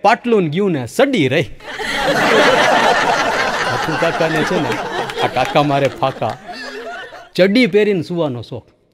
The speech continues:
વર્ષોથી ચડ્ડી પહેરીને સૂવે. અને પહોળિયું, આમ પહોળી હોય ને ચડ્ડી, એવી ચડ્ડી. હવે એ ચડ્ડી ઘસાઈ ગઈ, ફાટી ગઈ, એટલે કાકાને એમ થયું કે લાવ, હું નવી ચડ્ડી સીવડાવી લઉં. જોજો મિત્રો, કાકા તો કાકા, એટલે જ જવાન છે આ.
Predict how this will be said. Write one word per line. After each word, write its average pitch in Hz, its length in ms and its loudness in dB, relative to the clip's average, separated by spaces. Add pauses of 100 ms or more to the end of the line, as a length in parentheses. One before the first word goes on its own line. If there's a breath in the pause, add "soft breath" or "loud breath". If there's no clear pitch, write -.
વર્ષોથી 262 440 0
ચડ્ડી 208 260 2
પહેરીને 135 340 -2
સૂવે. 135 160 -6 (680)
અને 160 120 -2
પહોળિયું, 175 440 4 (400 loud breath)
આમ 131 140 -4
પહોળી 180 320 4
હોય 262 120 4
ને 247 60 0
ચડ્ડી, 143 300 -2
એવી 151 180 2
ચડ્ડી. 110 300 -10 (440 loud breath)
હવે 190 140 6
એ - 20 4
ચડ્ડી 220 260 4
ઘસાઈ 170 380 4
ગઈ, 139 100 0
ફાટી 143 380 -2
ગઈ, 127 80 -2
એટલે 143 200 0
કાકાને 160 400 -2
એમ 160 100 -4
થયું 160 200 -2
કે 127 80 -6
લાવ, 139 200 0
હું 151 180 0
નવી 196 280 0 (260 loud breath)
ચડ્ડી 196 320 6
સીવડાવી 156 460 2
લઉં. 123 220 -4
જોજો 165 360 2
મિત્રો, 117 360 -8 (1160 soft breath)
કાકા 143 280 -8
તો 226 160 -6
કાકા, - 400 -12 (180)
એટલે 233 260 0
જ 180 40 -2
જવાન 214 360 2
છે 139 140 -8
આ. - 80 -12